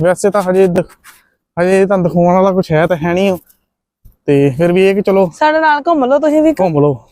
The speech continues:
Speaker 2: ਤੁਸੀਂ ਕਾਹਤੋਂ ਪਿੱਛੇ ਰਹਿ ਜਾਓ?
Speaker 1: ਆਹੋ, ਤੇ ਦੇਖੋ ਜੀ, ਹਜੇ ਆਹ ਤਿਆਰ ਹੁੰਦਾ ਪਿਆ ਵਾ।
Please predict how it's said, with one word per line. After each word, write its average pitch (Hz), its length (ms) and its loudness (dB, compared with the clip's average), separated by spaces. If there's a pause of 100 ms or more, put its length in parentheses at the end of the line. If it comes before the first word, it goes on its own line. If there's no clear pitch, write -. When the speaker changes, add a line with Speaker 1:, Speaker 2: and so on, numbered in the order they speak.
(580)
Speaker 2:
ਤੁਸੀਂ 339 320 0
ਕਾਹਤੋਂ 381 280 0
ਪਿੱਛੇ 349 220 0
ਰਹਿ 311 160 2
ਜਾਓ? 339 140 0 (220)
Speaker 1:
ਆਹੋ, 135 320 -4 (1200)
ਤੇ 139 80 -2
ਦੇਖੋ 143 360 0
ਜੀ, 135 160 -8 (3000)
ਹਜੇ 151 140 -2
ਆਹ 170 80 0
ਤਿਆਰ 151 280 -4
ਹੁੰਦਾ 143 280 -2
ਪਿਆ 147 260 -8
ਵਾ। 175 140 -8